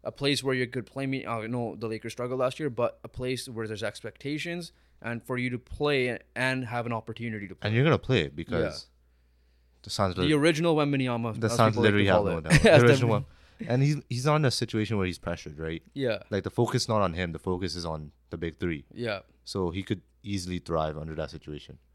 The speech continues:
Speaker 1: Yeah, so those are those news. Um, while we're at it, we might as well go trade updates because nothing happened, but we have some trade updates. Um, number one, Damian Lillard, nothing much. <laughs> Otherwise,
Speaker 2: It's, it's gonna take a while.
Speaker 1: yeah, they're saying that only update is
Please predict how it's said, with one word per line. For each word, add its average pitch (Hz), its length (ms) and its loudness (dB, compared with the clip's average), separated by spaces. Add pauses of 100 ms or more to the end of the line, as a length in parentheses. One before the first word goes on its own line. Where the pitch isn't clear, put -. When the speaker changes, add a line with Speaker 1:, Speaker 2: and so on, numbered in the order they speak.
(420)
Speaker 1:
Yeah, 127 260 -2
so 123 400 -4
those 135 260 -2
are 147 80 -4
those 151 340 -2
news. 170 680 -6
Um, 135 500 -4
while 127 260 0
we're 143 140 2
at 143 180 4
it, 160 80 2
we 139 60 -2
might 131 100 0
as 123 100 -2
well 123 80 -6
go 131 80 -2
trade 123 280 -4
updates 185 440 -2
because 123 180 -4
nothing 113 240 -6
happened, 131 340 -4
but 117 100 -2
we 113 140 -4
have 120 160 -2
some 139 120 -8
trade 147 200 -6
updates. 143 440 -8 (560)
Um, 113 400 -2 (180)
number 131 240 -2
one, 135 220 2
Damian 131 260 0
Lillard, 131 280 0
nothing 113 220 -4
much. 117 300 -4 (180)
<laughs> 605 180 -10
Otherwise, 127 600 2
Speaker 2:
It's, 123 100 0
it's 123 100 0
gonna 110 140 4
take 92 180 0
a - 40 -2
while. 73 300 -2
Speaker 1:
yeah, 117 300 0
they're 127 140 -4
saying 135 160 -4
that 120 260 -4
only 135 240 -2
update 135 300 -2
is 117 340 -4